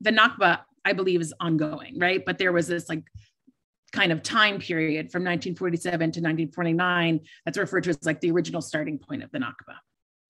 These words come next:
So you'll see, like, um, in these, um, photos here on the screen, you could see in the top right, um, that this was, uh, <laughs> a settlement of, um, a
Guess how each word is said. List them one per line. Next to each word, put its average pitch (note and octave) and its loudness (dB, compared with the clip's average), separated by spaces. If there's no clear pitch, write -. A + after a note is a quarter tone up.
So - 6
you'll B3+ 8
see, C4 6
like, G3+ 2
um, F#3 0
in A#3+ 8
these, G#3+ -4
um, E3 2
photos A3+ 2
here F#3 0
on F3+ 2
the F3 -4
screen, G3 -6
you F#3 0
could F#3+ -4
see G3 -4
in F#3+ -2
the F3+ -2
top F#3+ -2
right, F3+ 4
um, F3+ 4
that F#3 4
this A3+ -6
was, F#3+ 0
uh, D#3+ 0
<laughs> - -8
a G3+ -2
settlement G#3 -4
of, E3+ 2
um, D#3+ -2
a D#3+ 2